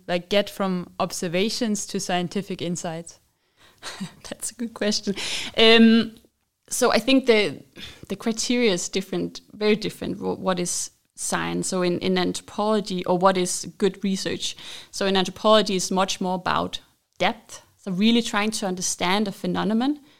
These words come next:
Speaker 2: in depth than having, uh, repres-, something represented or representative. Is that how you say it?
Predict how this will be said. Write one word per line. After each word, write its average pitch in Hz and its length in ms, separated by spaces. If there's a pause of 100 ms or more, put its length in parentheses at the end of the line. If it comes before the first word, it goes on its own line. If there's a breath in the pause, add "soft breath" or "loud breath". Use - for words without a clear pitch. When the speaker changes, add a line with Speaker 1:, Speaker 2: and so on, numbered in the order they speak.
(320 soft breath)
Speaker 2:
in 208 180
depth - 560 (240)
than 190 360 (320)
having, 202 640 (180)
uh, - 880 (520)
repres-, 185 480
something 190 480
represented 180 640
or 175 200 (140)
representative. 202 680
Is 202 100
that 196 140 (100)
how 196 120
you 190 80
say 202 280
it? 240 60